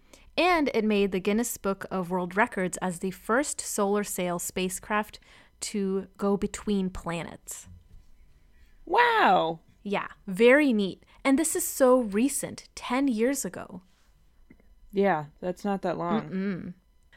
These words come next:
Speaker 1: There have been plenty of experiments and research projects along the way in the history, but substantial experimental work for solar sails is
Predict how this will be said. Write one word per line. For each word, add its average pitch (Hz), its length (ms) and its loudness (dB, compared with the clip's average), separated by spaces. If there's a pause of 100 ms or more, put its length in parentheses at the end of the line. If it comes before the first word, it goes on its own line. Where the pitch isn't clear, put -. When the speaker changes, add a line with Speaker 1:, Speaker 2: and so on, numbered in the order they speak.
Speaker 1:
There 277 160 6
have 480 140 2
been 269 160 0
plenty 220 420 0
of 233 80 2
experiments 196 960 -2 (160)
and 190 280 -2
research 208 360 -4
projects 226 540 -4
along 196 460 -2
the 196 80 -2
way 180 260 -2
in 190 200 -4
the 175 80 -6
history, 247 600 -8 (380)
but - 180 -2
substantial 254 600 -2
experimental 190 760 -4
work 165 220 -10
for - 100 -8
solar 220 300 -4
sails 233 440 -6 (220)
is 208 160 -2